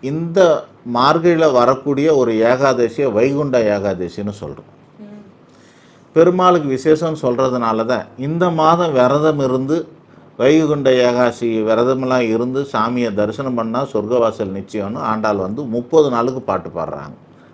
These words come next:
Speaker 1: டெய்லி ஒரு பாட்டை. அந்த மாதிரி ஒ-, ந-, நம்ம டெய்லியும் ஒரு பாடுறோம். அந்த முப்பது பாடல்ல அவங்க பா-, திருப்பாவையில உண்டு. ஆக ஆன்மீக ரீதியான காரணம் இதுதான்.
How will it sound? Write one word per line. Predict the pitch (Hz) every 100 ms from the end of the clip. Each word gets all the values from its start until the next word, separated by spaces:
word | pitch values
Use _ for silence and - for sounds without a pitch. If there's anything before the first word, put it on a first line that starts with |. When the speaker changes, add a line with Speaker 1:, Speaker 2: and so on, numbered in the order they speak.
| - -
Speaker 1:
டெய்லி | 98 110 120 113
ஒரு | 90
பாட்டை. | 82 85 78 - - _ - - _ _ - _ - _ _ _
அந்த | - 123
மாதிரி | 123 135 185
ஒ-, | 151 131 151 131 127 117 120
ந-, | 120 95
நம்ம | 120 143
டெய்லியும் | 135 139 139
ஒரு | 123 104
பாடுறோம். | 104 92 - -
அந்த | 127
முப்பது | 131 127 127 139
பாடல்ல | 117 120 139 151
அவங்க | 123 107 101 98
பா-, | 98 95 92 92 92 90 90
திருப்பாவையில | 123 107 104 98 95 143 143 -
உண்டு. | 107 98 - - - - -
ஆக | - 110 131 127 139 - - - - _
ஆன்மீக | - 110 143 175 170 147
ரீதியான | 120 123 117 120 139 131
காரணம் | - 113 117 123 123
இதுதான். | 98 95 101